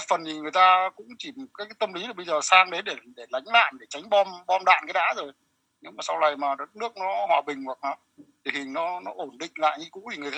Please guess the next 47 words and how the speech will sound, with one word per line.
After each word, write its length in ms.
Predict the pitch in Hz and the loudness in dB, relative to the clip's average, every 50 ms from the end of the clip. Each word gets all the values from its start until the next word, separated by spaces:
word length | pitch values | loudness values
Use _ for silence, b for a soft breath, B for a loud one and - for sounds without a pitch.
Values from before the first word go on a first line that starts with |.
| 151 180 | -10 -12
sẽ 60 | 175 - | -8 -4
trở 180 | 185 151 127 - | -2 -2 0 0
về, 200 | 143 143 143 139 | 2 2 2 0
vì 120 | 135 135 139 | -2 -6 -8
đấy 160 | 143 156 202 240 | -8 -8 -6 -4
là 80 | 214 - - | -4 -4 -4
cái, 160 | 208 214 220 _ _ _ _ _ _ _ _ _ | -6 -12 -12 _ _ _ _ _ _ _ _ _
cái 60 | - 190 | -10 -4
nơi 240 | 196 190 190 190 | -2 0 0 0
mà 100 | 180 165 | -2 -4
người 100 | 156 151 | -6 0
ta 180 | 151 165 165 175 | 4 6 6 6
đã 60 | 180 185 | 4 0
sinh 220 | - 202 190 180 | -4 -10 -10 -6
sống, 240 | 175 - 165 175 226 | -4 -4 -4 -2 -4
người 80 | 233 180 | -6 -4
ta 120 | - 175 | -2 0
làm 280 | 180 175 160 147 143 143 | 4 6 6 6 4 2
việc, 200 | 143 151 147 - | -2 -6 -6 -6
người 120 | - 147 139 | -8 -8 -6
ta 80 | - 180 | -6 -4
có 180 | - - 165 185 | -4 -4 -6 -4
nhà, 320 | 202 185 156 147 143 143 - | -2 2 4 4 4 4 2
có 100 | 165 185 - - | 0 -6 -10 -10
cửa, 320 | 175 151 135 117 107 107 - _ _ _ _ _ _ _ | -10 -8 -8 -8 -10 -10 -14 _ _ _ _ _ _ _
con 180 | - 175 175 175 - | -2 -2 0 4 6
cái 200 | 170 156 165 165 | 6 6 6 6
người 100 | 170 160 | 4 4
ta 160 | 180 170 175 | 4 4 4
được 120 | 165 151 - | 2 0 2
học 200 | - 143 135 - | 2 2 2 4
hành, 300 | - 139 143 139 143 139 | 6 4 4 4 2 -4
rồi 200 | 139 143 143 143 | -8 -8 -6 -4
là, 140 | 143 139 139 - _ _ _ _ _ _ _ _ _ _ _ - | -4 -4 -6 -8 _ _ _ _ _ _ _ _ _ _ _ -20
ừ, 60 | - - - - - - - - | -20 -20 -20 -20 -20 -16 -12 0
hàng 300 | - 151 147 143 143 139 | 4 4 6 6 4 4
hóa, 300 | 131 139 139 139 147 220 - | 4 6 6 6 6 4 4
tài 180 | 190 156 143 147 | 4 4 4 4
sản 260 | - 131 131 123 120 | 4 4 2 2 0
người 100 | 131 135 | -4 2
ta 140 | 135 180 180 | 6 8 8
ở 80 | 160 | 8
đấy 180 | 147 151 180 233 - | 8 4 0 -6 -8
thì 60 | 190 | -12
người 100 | 170 160 | -6 -2
ta 120 | 170 185 185 | 0 0 0
sẽ, 140 | - - | -2 -6